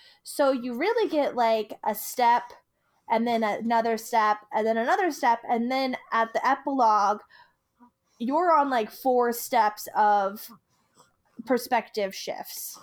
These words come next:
So it kind of gives you the promise of a higher level of storytelling, which, I don't know, is shocking and appalling to me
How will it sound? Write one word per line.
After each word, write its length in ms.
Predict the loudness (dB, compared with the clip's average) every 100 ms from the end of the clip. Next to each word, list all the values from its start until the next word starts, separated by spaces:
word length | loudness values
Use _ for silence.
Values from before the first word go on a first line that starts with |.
| -18
So 400 | -6 2 4 4 0
it 140 | 0
kind 200 | 2 2
of 140 | -2
gives 240 | -4 -4 -2
you 100 | -2
the 120 | -2
promise 720 | -4 -2 -2 0 -2 -4 -6 2
of 580 | 4 4 4 2 -4 -18 -20 -20 -20 _ -14 -2
a 140 | -2
higher 400 | 0 0 0 0 0
level 300 | 0 0 -2
of 120 | -4
storytelling, 680 | -8 -4 -2 2 2 2 -2 -8 -20 -20 -20 -6
which, 480 | -4 -4 -10 -12 _ _ _ _ _ _ _ _ _
I 100 | 0
don't 160 | 2 2
know, 140 | 0 -2
is 140 | -2
shocking 460 | 0 2 2 -2 -4
and 80 | -2
appalling 400 | 0 2 0 -2
to 60 |
me 400 | -6 -6 -8 -10